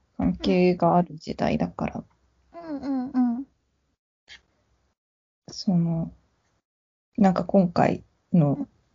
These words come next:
Speaker 1: ポッドキャストは政治の話が中心になったね。
Speaker 2: そうだね。まあ、だから、うん。こんな、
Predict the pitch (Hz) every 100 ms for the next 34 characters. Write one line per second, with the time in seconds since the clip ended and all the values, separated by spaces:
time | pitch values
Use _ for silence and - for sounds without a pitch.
0 | _ _ _ _ _ - 180 170 160 165
1 | 170 - - - 170 - 165 165 160 165
2 | 160 165 - - - - - - 156 -
3 | 156 160 - - - - - _ _ -
4 | - - - _ _ 415 370 302 247 240
5 | 269 285 _ _ _ _ _ _ _ _
6 | _ _ 311 330 330 262 226 - _ _
7 | _ _ _ _ _ - 277 262 247 240
8 | 226 226 - _ - - 277 247 262 -
9 | - - _ - - - _ _ - -
10 | - - - - - - - - 294 311
11 | 320 339 339 339